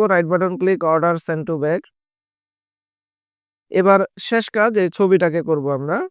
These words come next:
প্রথমে ছবিটা ইনসার্ট করব, insert image, upload from computer। আমরা যেহেতু মেল ক্যারেক্টার আছে, মেল ক্যারেক্টারটা নিলাম, ক্রপের অপশনে গেলাম।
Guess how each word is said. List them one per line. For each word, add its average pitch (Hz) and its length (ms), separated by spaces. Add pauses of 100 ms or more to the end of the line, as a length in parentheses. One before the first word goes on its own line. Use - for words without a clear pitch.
(680)
প্রথমে 196 280
ছবিটা 208 260
ইনসার্ট 202 340
করব, 208 220
insert 196 440 (180)
image, 180 440 (200)
upload 175 280
from 175 260
computer। 170 580 (680)
আমরা 151 240 (540)
যেহেতু 160 220
মেল 170 220
ক্যারেক্টার 185 380
আছে, 180 160
মেল 170 180
ক্যারেক্টারটা 165 460
নিলাম, 170 360 (800)
ক্রপের 160 280
অপশনে 175 340
গেলাম। 165 280